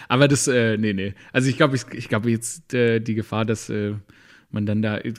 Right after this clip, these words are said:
die Gefahr, dass du angehalten wirst, ist groß, aber wenn du nichts gemacht hast, ist die Chance jetzt nicht groß, dass dir was passiert. Das sind mehr so,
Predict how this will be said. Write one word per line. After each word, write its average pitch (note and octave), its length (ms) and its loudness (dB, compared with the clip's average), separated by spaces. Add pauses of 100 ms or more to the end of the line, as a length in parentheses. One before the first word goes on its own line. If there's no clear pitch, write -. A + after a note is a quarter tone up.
(640)
die C3+ 80 0
Gefahr, D#3 240 6
dass D#3+ 100 4
du - 80 0
angehalten C#3+ 540 6
wirst, C3 180 2
ist A#2+ 120 -2
groß, B2+ 240 2
aber A2+ 140 2
wenn A2 80 0
du A2+ 100 2
nichts A2+ 180 -2
gemacht G#2+ 240 -2
hast, G#2+ 160 -2
ist G2+ 120 -8
die G2+ 60 -6
Chance G2+ 220 -6
jetzt G2+ 120 -10
nicht G2+ 120 -4
groß, G#2+ 180 -6
dass G#2 140 -6
dir G2+ 100 -6
was G2 100 -8
passiert. G2 320 -6
Das G#2 100 -10
sind B2 100 8
mehr C3+ 160 10
so, D3 120 8